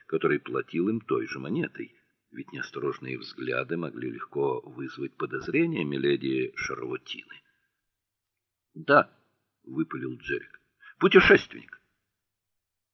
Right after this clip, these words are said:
При этих словах Бранард Морфейл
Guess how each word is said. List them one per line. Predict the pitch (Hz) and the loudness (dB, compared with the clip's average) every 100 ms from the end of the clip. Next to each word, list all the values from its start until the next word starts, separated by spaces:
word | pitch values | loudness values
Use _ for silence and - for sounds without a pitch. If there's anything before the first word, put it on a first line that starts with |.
| _ | _
При | - 78 | 2 2
этих | 76 - | 2 -4
словах | 71 76 76 - | 0 2 2 0
Бранард | 69 65 78 82 73 71 - - - | -2 -2 2 2 2 -2 -6 -20 -18
Морфейл | - 80 85 101 - 110 135 | -8 -2 0 0 2 4 4